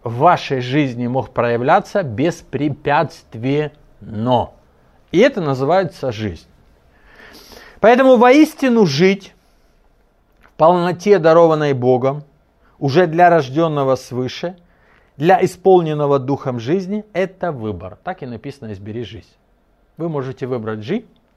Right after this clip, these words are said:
а можете выбрать существовать. При этом имеете Дух жизни. Вы можете выбрать жизнь. Выбор, который Бог не будет навязывать, и сама по себе жизнь не будет совершаться. Но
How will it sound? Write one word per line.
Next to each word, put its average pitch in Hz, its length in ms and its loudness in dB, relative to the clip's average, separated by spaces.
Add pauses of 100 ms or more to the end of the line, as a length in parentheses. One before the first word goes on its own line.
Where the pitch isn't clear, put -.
(400)
а 127 100 -4
можете 175 360 -8
выбрать 131 320 -8
существовать. 95 640 -18 (160)
При 135 140 -6
этом 214 420 -4
имеете 110 480 -10
Дух 120 360 -8 (300)
жизни. 98 400 -14 (1300)
Вы 151 180 2
можете 127 460 -6
выбрать 180 560 -4 (260)
жизнь. 104 560 -8 (640)
Выбор, 185 480 4
который 214 360 4
Бог 214 220 2
не 202 60 0
будет 175 320 0
навязывать, 143 580 0 (340)
и 185 100 -6
сама 226 360 2
по 202 140 0
себе 185 300 0
жизнь 202 480 -4
не 170 220 0
будет 175 380 -4
совершаться. 151 800 -10 (500)
Но 165 460 2